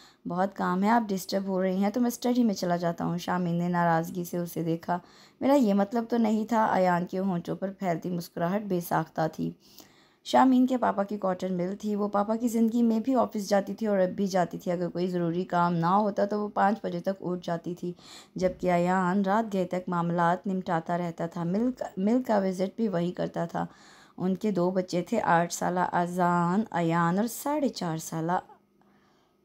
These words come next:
अ, अजान अयान और साढ़े चार साला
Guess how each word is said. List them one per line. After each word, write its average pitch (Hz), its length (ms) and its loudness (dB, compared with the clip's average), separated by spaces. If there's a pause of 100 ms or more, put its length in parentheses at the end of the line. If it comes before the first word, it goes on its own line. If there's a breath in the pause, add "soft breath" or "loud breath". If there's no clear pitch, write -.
(640)
अ, 180 60 -6 (1080)
अजान 208 420 6
अयान 269 300 4
और 262 120 2
साढ़े 277 360 2
चार 202 320 2
साला 196 580 2